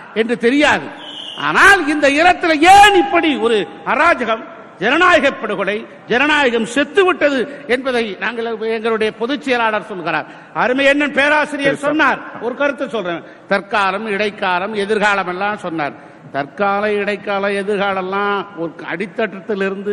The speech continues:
Speaker 1: மேல வர்றவங்களுக்கு நிகழுது. ஆனா எதிர்காலம், தற்காலம், இடைக்காலம்லாம் கோபாலபுரத்துக்குள்ளே முடிஞ்சிருதே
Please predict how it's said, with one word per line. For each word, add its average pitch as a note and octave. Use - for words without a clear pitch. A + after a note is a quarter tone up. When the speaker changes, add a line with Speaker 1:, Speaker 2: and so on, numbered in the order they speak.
Speaker 1:
மேல G3+
வர்றவங்களுக்கு F#3
நிகழுது. F3+
ஆனா F#3
எதிர்காலம், G3
தற்காலம், F#3+
இடைக்காலம்லாம் G3
கோபாலபுரத்துக்குள்ளே C4+
முடிஞ்சிருதே A3